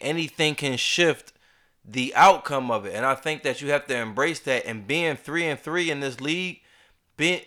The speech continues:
and not only that, but we just talked about, um, the Patriots in the A F, in, in, in, in the A F C East the N F C East is the complete opposite.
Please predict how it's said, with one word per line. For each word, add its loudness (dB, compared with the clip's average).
and -6
not 6
only 2
that, 6
but -2
we -2
just -4
talked 6
about, 6
um, 0
the 2
Patriots 0
in -4
the -2
A 4
F, 2
in, -6
in, -6
in, -6
in -6
the 0
A 4
F 2
C -4
East -6
the 4
N 6
F 4
C -2
East -6
is -8
the -4
complete -4
opposite. 2